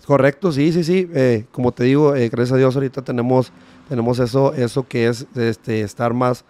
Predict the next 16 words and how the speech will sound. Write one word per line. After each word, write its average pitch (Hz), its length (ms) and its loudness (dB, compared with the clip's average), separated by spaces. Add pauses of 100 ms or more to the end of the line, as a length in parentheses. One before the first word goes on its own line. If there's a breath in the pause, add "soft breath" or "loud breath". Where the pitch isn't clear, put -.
(140 soft breath)
conjuntados. 120 680 -2
Ahorita 117 280 -6
ya 120 160 0
tenemos 120 480 -8 (360 soft breath)
la 135 80 -6
oportunidad 113 580 0
de, 117 260 0 (300 soft breath)
de 123 120 -2
poder, 113 360 0
este, 110 540 -4 (400 soft breath)
pues, 123 360 -4
tratar 120 320 -4
de 120 80 0
hacer 123 200 -2
un 120 100 -6
plan, 120 360 -4